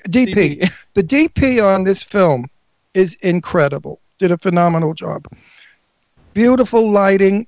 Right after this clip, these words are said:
Speaker 1: The acting was very, very good. Not Academy Award, but good. The story was interesting. It had twists to it, but it was something that you'd have to use your mind to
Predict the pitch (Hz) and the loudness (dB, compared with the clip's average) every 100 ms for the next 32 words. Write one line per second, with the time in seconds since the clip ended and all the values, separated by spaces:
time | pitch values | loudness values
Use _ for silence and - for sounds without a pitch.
0 | _ - 208 - 214 214 254 220 185 147 | _ -8 -6 -2 -4 -4 -6 -2 -2 0
1 | 180 185 226 220 226 233 _ _ _ _ | 0 2 2 0 0 -2 _ _ _ _
2 | _ _ _ _ _ - 185 175 208 - | _ _ _ _ _ 0 4 4 2 -8
3 | - - 233 226 - _ _ 196 185 175 | -20 -6 -2 -2 -4 _ _ -2 0 0
4 | 165 175 165 170 175 214 - 185 156 185 | 0 2 2 2 -2 -6 -2 0 0 -2
5 | - _ - - - 196 - 247 247 254 | -8 _ -20 -20 -6 -6 0 2 4 2
6 | 247 220 160 156 240 262 185 151 - 147 | 2 0 0 0 2 0 -4 -6 -6 -4
7 | 185 226 _ _ _ _ - 151 175 175 | -4 -6 _ _ _ _ -4 0 0 0
8 | - 247 254 - - - 147 160 - _ | -4 -2 -2 -4 -12 -4 0 2 0 _
9 | _ _ 226 247 233 240 - 269 - 269 | _ _ -2 -2 -2 -4 0 -2 -2 -2
10 | 240 226 240 220 196 - 175 180 180 175 | 0 0 0 0 0 -2 -4 0 0 2
11 | 165 160 165 165 156 160 | 0 2 0 0 -4 -12